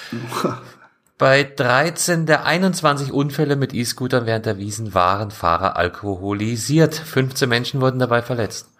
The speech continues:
Speaker 2: Also einundzwanzig Unfälle insgesamt mit E-Scootern und davon weit über die Hälfte,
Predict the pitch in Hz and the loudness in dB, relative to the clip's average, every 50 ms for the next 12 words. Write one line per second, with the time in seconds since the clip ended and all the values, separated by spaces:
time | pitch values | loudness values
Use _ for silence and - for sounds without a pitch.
0 | - - - - - - - - - - _ _ _ _ _ _ _ - - - | -20 -20 -20 -20 -20 -20 -20 -20 -20 -20 _ _ _ _ _ _ _ -10 -4 0
1 | 123 131 117 120 151 170 175 160 - 156 151 143 147 151 - 147 160 160 - - | 2 4 4 4 4 2 2 2 2 2 2 2 2 0 2 2 2 2 2 2
2 | 160 151 151 - - 147 160 160 - - 170 147 151 156 151 151 160 160 - 160 | 2 4 4 2 2 0 -2 -2 -2 -2 -2 2 2 2 2 2 0 -2 -2 -2
3 | 156 135 - 147 151 - - - 147 147 147 - 147 143 139 - - 123 117 - | -4 -2 -2 -4 -4 -4 -4 -4 -6 -4 0 2 2 2 0 -2 -6 -8 -4 0
4 | - 120 123 - 123 120 117 92 87 104 110 120 123 - 113 113 120 113 117 107 | 0 0 2 0 -4 -6 -6 -4 -2 0 0 0 0 -2 -4 -4 -4 -2 -2 0
5 | 101 107 107 110 110 - - - 117 110 110 107 107 107 110 107 104 - - | 0 0 0 0 -2 -4 -2 2 4 6 6 6 6 4 2 0 -6 -10 -12